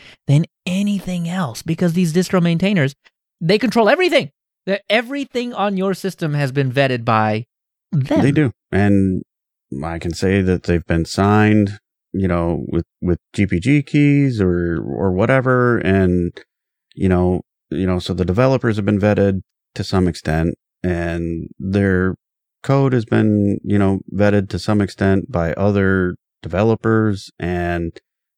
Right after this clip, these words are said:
Speaker 2: things are signed, and it's, like, very official for the most part, at least in the distributions that I've seen. And, uh, you know, so you can trace things back. I think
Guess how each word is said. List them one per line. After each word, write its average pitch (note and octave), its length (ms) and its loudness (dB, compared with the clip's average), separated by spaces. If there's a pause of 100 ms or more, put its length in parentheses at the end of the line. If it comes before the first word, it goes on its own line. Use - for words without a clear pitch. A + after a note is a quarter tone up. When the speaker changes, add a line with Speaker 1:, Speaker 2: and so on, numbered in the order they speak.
Speaker 2:
things A#2 240 2
are G#2 120 2
signed, F#2 640 2
and E2+ 280 -2
it's, E2 240 -6
like, G2 200 0
very G2 600 0
official E2+ 640 -4
for - 140 -8
the E2+ 80 -4
most E2+ 240 -4
part, E2+ 320 -4 (400)
at A#2 100 2
least B2 240 2
in F#2+ 120 2
the F2 100 2
distributions F2 600 -2
that D#2+ 140 -2 (540)
I've D#2+ 280 -2 (400)
seen. D#2+ 380 -2 (460)
And, F2 400 0
uh, F2 280 2 (480)
you B2 100 2
know, C3 140 4 (260)
so - 120 -6
you B2 120 2
can A#2 160 -4
trace - 540 -4
things B2 240 0
back. A#2+ 360 -2
I A2 60 -2
think D3+ 220 -2